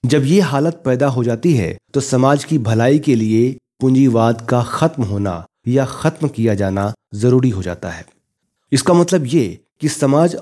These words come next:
और आगे तभी बढ़ सकता है जबकि उसकी बागडोर पूंजीपतियों के हाथ से निकलकर सर्वहारा वर्ग यानी मजदूरों के हाथ में आ जाए। इसके लिए जरूरी है कि मजदूर वर्ग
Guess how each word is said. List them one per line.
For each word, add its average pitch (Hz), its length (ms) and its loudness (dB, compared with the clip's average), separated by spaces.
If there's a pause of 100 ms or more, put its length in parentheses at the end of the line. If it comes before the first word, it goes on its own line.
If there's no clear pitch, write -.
और 165 240 2
आगे 156 240 2
तभी 151 300 0
बढ़ 135 180 2
सकता 104 320 -6
है 85 200 -8 (320)
जबकि 135 340 -2
उसकी 131 360 0
बागडोर 107 680 0 (260)
पूंजीपतियों 131 600 2
के 139 140 -2
हाथ 113 320 0
से 127 200 -2
निकलकर 110 600 0 (240)
सर्वहारा 120 600 2
वर्ग 107 360 -2 (260)
यानी 131 260 4
मजदूरों 113 520 2
के 139 140 -2
हाथ 120 340 -2
में 107 120 0
आ 90 100 -2
जाए। 85 260 -10 (360)
इसके 147 220 2
लिए 185 180 6
जरूरी 143 380 2
है 156 160 2
कि - 160 -2
मजदूर 127 460 2
वर्ग 90 340 -2